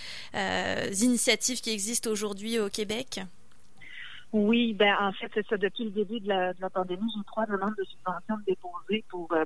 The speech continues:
Speaker 2: pour aller, euh, justement chercher des, des sous pour le faire de, de belle façon,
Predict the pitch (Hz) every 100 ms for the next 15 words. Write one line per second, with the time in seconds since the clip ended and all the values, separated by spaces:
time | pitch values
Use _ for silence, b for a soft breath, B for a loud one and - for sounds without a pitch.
0 | - 170 165 180 190 185 165 156 156 -
1 | 180 185 185 208 233 - 226 220 180 -
2 | - 190 185 - 277 220 170 170 160 -
3 | 220 240 - 160 - - - - 165 196
4 | 214 - 170 -